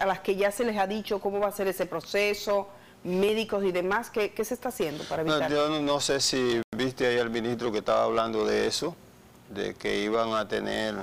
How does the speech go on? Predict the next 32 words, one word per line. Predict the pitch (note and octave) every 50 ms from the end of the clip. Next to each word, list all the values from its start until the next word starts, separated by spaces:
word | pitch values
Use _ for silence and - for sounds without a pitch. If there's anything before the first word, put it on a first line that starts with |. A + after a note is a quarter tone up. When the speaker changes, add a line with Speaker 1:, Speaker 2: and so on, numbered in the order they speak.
| F#2+ - - - - - - - - - - -
Speaker 2:
eh, | G2 G2 F#2+ F#2+
los | F#2 G2 G2+ - -
equipos, | G2+ - - B2 A#2+ B2 A#2+ - B2+ B2 A#2+
que | - A#2 G#2
iban | G#2 G#2+ G#2+ G#2+ G#2+
a | G#2 G2+
tener | G#2 G#2 G2 G2+ G2+ G2+ G2+ G2
la | F#2+ G2 G2 F#2+
protección | F#2+ G#2+ G2+ F#2+ F#2+ G#2+ G2 - - A#2 A#2 B2 A#2+
para | - A#2+ A2 G#2
los | G#2 G2+ G2+
médicos. | G#2 G#2 A2 A2+ B2 B2+ B2 C#3 C#3 C#3 C3 - - - - - - - - -
Eh, | A2 G#2 G#2 A2 A2
yo | G#2+ A2
creo | A2 A#2 A#2 A2+
que | B2 B2+
las | A#2+ A#2+ A#2 G#2+
medidas | A2+ A2+ A2 A2+ A#2+ B2 B2
de | A#2+ A#2
bioseguridad | A#2 A#2+ A#2 - B2+ A2+ A2+ A2+ A2 A2 A2 A#2 A2+
son | - B2+ A#2 A#2
muy | A#2 A#2 A#2+
importantes | A#2 A2 - A2 G2+ G2 F#2 A#2 G#2+ A2+ A#2+ B2+ A#2+ - C3 B2 A#2+ A2+ G#2 G#2+
en | A2 G#2+
los | G2+ G#2 - -
hospitales | G#2+ - - A2 F#2 G2+ A2+ A2 A#2 B2 C3 D3+ E3 - - - - - -
y | B2 A#2+ A#2
más, | A2 G#2 A2 A#2 B2 B2+ B2+ B2 - - - - - - - - - -
eh, | G#2+ G#2+ G#2 G#2 G#2 G2+ G2 G2 F#2+ G2 G2 -
cuando | - G#2 G#2+ A2 A2
se | - A#2 G#2
trata | - A2 A2 A2+ A2 - B2+ B2 A#2 A2 G#2+ G#2 G2+ G#2+